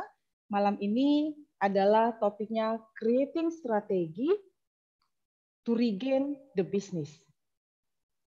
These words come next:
Malam ini kita akan ada tiga sesi, Bapak-bapak dan Bu-ibu. Tiga puluh menit pertama nanti akan disampaikan oleh Pak Hasnul Suhaimi,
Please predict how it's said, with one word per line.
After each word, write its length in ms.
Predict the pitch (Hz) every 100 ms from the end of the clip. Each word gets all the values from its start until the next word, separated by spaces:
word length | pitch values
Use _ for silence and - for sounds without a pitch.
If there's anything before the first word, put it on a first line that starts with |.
| _ _ -
Malam 240 | 240 269
ini 160 | 294 349
kita 240 | 370 349
akan 160 | 269 247
ada 160 | 220
tiga 160 | 226 196
sesi, 480 | 202 185 - 220 403
Bapak-bapak 480 | - 180 175 170 214
dan 160 | 185 180
Bu-ibu. 560 | 160 151 170 269 -
Tiga 240 | - 254 285
puluh 160 | 269
menit 240 | 254 254 254
pertama 480 | 233 214 196 180 269
nanti 240 | 220 254
akan 240 | 226 220
disampaikan 480 | 208 214 208 208 208
oleh 240 | 202 196 196
Pak 160 | -
Hasnul 400 | 214 208 208 196
Suhaimi, 400 | 202 190 190 240